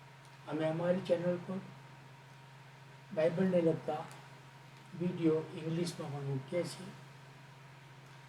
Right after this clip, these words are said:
જે તમે જોઈ શકો છો અને પોતાના ગ્રુપ કે મિત્ર વર્તુળમાં શેર પણ કરી શકો છો. એ વીડિયો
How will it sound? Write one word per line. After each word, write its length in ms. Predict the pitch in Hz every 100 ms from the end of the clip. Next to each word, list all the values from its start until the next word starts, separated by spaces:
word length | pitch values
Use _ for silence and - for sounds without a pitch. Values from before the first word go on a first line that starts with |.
| - - - 151
જે 80 |
તમે 340 | 139 135 127 131
જોઈ 220 | 127 139
શકો 320 | 131 - -
છો 200 | 151 - - - - - - - - - - - - - - - - - -
અને 320 | 165 139 127 - - -
પોતાના 400 | 156 143 139 135
ગ્રુપ 340 | 151 175 180
કે 20 |
મિત્ર 300 | 156 143 156
વર્તુળમાં 500 | 135 131 135 127 131
શેર 280 | - 156 165 143
પણ 140 | 127
કરી 220 | 127 123
શકો 300 | 110 - -
છો. 180 | - - - - - - - - - - - - - - - - - 143
એ 100 | 139
વીડિયો 380 | 151 175 185